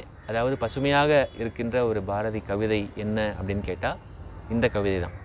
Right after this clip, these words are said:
"தேடிச் சோறு நிதம் தின்று பல சின்னஞ்சிறு கதைகள் பேசி மனம் வாடி துன்பம் மிக உழன்று பிறர் வாட பல செயல்கள் செய்து நரை கூடி கிழப்பருவம் எய்தி கொடும் கூற்றுக்கு இறையனப்பின் மாயும்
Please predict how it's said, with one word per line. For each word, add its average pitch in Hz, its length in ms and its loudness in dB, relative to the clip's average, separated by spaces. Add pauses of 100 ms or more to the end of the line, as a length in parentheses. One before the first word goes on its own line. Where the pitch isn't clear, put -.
(760)
"தேடிச் 185 480 8
சோறு 160 280 6
நிதம் 127 340 2
தின்று 117 320 -2 (280)
பல 120 180 4
சின்னஞ்சிறு 147 640 2
கதைகள் 117 580 0
பேசி 104 380 -4 (720)
மனம் 131 320 6
வாடி 151 360 10 (120)
துன்பம் 165 440 2
மிக 131 200 -2
உழன்று 131 460 0 (120)
பிறர் 123 300 4
வாட 120 340 6 (160)
பல 113 180 0
செயல்கள் 113 500 -2 (120)
செய்து 98 280 -6 (600)
நரை 143 220 10 (160)
கூடி 190 240 4 (120)
கிழப்பருவம் 147 760 4
எய்தி 135 200 2 (140)
கொடும் 123 340 0
கூற்றுக்கு 151 540 -4 (140)
இறையனப்பின் 135 680 4
மாயும் 107 420 0